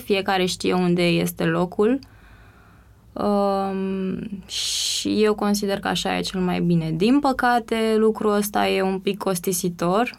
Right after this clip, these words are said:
De asta am zis, din păcate.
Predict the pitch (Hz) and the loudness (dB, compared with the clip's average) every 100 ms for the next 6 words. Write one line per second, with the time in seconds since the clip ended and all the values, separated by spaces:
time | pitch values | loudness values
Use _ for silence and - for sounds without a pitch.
0 | - _ - - _ - - - - - | -20 _ -20 -20 _ -20 -20 -20 -20 -20
1 | - - - - - - _ - - - | -20 -20 -20 -20 -20 -20 _ -20 -20 -20
2 | - 208 180 175 170 160 165 170 - - | -12 -2 0 0 0 0 -2 -4 -10 -14
3 | - - 175 175 175 175 170 170 175 190 | -18 -8 -4 -4 -4 -6 -6 -6 -4 -2
4 | 233 | -2